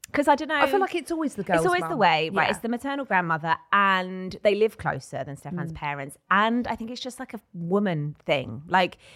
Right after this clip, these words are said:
Speaker 1: she did most of the raising of us when we were kids. So, like, she's more hands-on with Joseph. She knows how to do a nappy, all that stuff. My dad's normally there, but he'll do things like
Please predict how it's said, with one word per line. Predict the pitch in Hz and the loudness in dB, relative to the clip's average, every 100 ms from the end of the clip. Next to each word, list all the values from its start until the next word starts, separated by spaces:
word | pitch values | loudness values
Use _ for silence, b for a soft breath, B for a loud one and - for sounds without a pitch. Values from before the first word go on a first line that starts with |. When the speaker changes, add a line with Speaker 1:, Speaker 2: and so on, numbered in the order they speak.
| B | B
Speaker 1:
she | - 240 | -4 0
did | 233 190 | 0 2
most | 196 185 175 170 | 2 2 0 -8
of | 156 | -8
the | 175 | -4
raising | 165 156 147 156 147 | -2 -4 -4 -8 -8
of | 143 | -2
us | 170 156 - | 2 2 0
when | 143 | -8
we | 131 | -8
were | 135 | -10
kids. | - - - | -10 -10 -8
So, | 160 | -6
like, | 143 | -4
she's | 175 175 | -6 -6
more | 185 175 | -6 -6
hands-on | 170 160 151 | -6 -6 -8
with | 151 | -6
Joseph. | 147 147 151 147 | -6 -6 -10 -12
She | - 170 | -10 -8
knows | 160 151 | -6 -6
how | 151 | -6
to | 151 | -10
do | - | -8
a | 156 | -6
nappy, | 151 - 147 | -6 -8 -8
all | 143 | -4
that | 143 - | -4 -4
stuff. | - 143 - b b b - | -4 -4 -6 b b b -4
My | |
dad's | 370 403 | 0 0
normally | 294 262 233 | 2 2 2
there, | 185 190 160 147 | 4 6 6 4
but | 151 | -2
he'll | 180 190 | -6 -8
do | 180 165 | -8 -10
things | 165 151 143 | -10 -12 -6
like | 139 139 | -4 -4